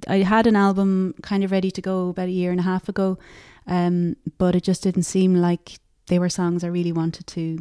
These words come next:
to put out there. So there was, like, a body of songs, and once I sort of let them go, something else opened up, and it was kind of a new canvas that seemed to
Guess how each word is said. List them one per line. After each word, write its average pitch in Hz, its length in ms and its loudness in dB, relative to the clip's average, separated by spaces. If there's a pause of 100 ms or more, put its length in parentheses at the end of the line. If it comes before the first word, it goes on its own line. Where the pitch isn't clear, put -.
(120)
to - 100 -14
put 175 160 -10
out 165 260 -6
there. 156 280 -12 (440)
So 170 380 -10
there 175 80 -8
was, 180 120 -8
like, 190 100 -4
a 196 40 -2
body 226 320 2
of 175 60 -4
songs, 165 540 -2
and 165 280 -4 (240)
once 214 280 -2
I - 20 -2
sort 185 200 -4
of 180 40 -2
let 190 220 -2
them 180 220 0
go, 165 420 -4 (300)
something 175 380 -6
else 170 360 -4
opened 170 300 -6
up, - 240 -12 (160)
and 165 420 -6
it - 60 -20
was - 120 -20
kind 175 140 -8
of 165 60 -4
a 170 60 -4
new 180 260 -4
canvas 175 540 -4
that - 120 -12
seemed 180 260 -4
to 165 300 -8